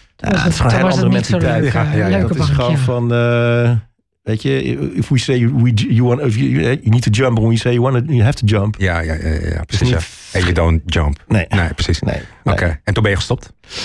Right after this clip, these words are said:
Speaker 1: Nou, ik ben ontslagen. Dat
Speaker 3: Oh.
Speaker 1: vond ik eigenlijk wel, eh, nou ja, gewoon wel met een, nou, ik werd gewoon, door, omdat ik zo lang bij die bank gewerkt heb, kreeg je gewoon een aantal maanden salaris mee.
Speaker 3: Ja, precies.
Speaker 1: En sinds ben ik, sindsdien ben ik zelfstandig en leef ik van een poëzie.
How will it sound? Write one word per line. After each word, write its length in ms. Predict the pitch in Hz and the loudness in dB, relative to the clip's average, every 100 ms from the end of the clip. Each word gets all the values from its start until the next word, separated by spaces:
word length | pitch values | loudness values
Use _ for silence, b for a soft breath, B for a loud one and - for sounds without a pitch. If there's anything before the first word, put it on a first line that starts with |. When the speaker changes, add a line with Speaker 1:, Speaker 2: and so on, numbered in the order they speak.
| B B B | B B B
Speaker 1:
Nou, 120 | - 196 | -2 0
ik 60 | |
ben 80 | 226 | 2
ontslagen. 500 | 185 - 175 277 123 151 - - _ | 0 0 -2 0 0 -2 -4 -16 _
Dat 100 | - | -4
Speaker 3:
Oh. 40 | 127 | -2
Speaker 1:
vond 120 | 165 | 0
ik 60 | - | -2
eigenlijk 140 | 139 143 127 | -4 -2 0
wel, 160 | 120 | 2
eh, 60 | 113 107 | 2 0
nou 140 | 71 73 | -2 -6
ja, 0 | |
gewoon 300 | - 67 90 | -6 -2 0
wel 140 | 98 | 2
met 140 | 95 98 | 2 2
een, 240 | 98 92 - _ _ | 2 2 0 _ _
nou, 180 | - 85 | -4 -2
ik 80 | 73 | -2
werd 120 | - | -2
gewoon, 280 | 90 90 92 | 2 2 2
door, 140 | 101 | 2
omdat 180 | 104 101 | 0 -2
ik 60 | 95 | -2
zo 180 | - 104 | -2 0
lang 140 | 95 | 2
bij 100 | 95 | 2
die 80 | 92 | 2
bank 200 | 101 98 | 0 0
gewerkt 220 | 101 101 | 0 0
heb, 100 | 92 | 0
kreeg 180 | - 98 | -2 -4
je 80 | 98 | -2
gewoon 240 | 98 98 | 0 2
een 240 | 92 92 - b b b b | 4 2 0 b b b b
aantal 280 | 101 92 95 | -2 0 2
maanden 640 | 98 98 92 98 95 92 - | 4 4 4 2 2 0 -4
salaris 460 | - 107 104 92 87 | -6 0 2 2 2
mee. 360 | 98 92 104 - | 2 2 -2 -2
Speaker 3:
Ja, 260 | 98 82 76 | 0 0 0
precies. 420 | - - 71 - - | -4 -6 -6 -10 -6
Speaker 1:
En 80 | |
sinds 220 | 113 110 101 | -2 0 2
ben 160 | 110 | 2
ik, 160 | 104 160 | 2 -2
sindsdien 420 | 123 113 101 113 | -2 0 2 2
ben 120 | 110 101 | 2 0
ik 100 | 92 | 0
zelfstandig 640 | 104 98 - 110 110 98 | 0 -2 0 0 0 0
en 100 | 92 | 0
leef 200 | 95 98 | 2 2
ik 60 | 98 | 0
van 120 | 101 | 0
een 80 | - | 0
poëzie. 400 | 101 98 110 | 2 2 0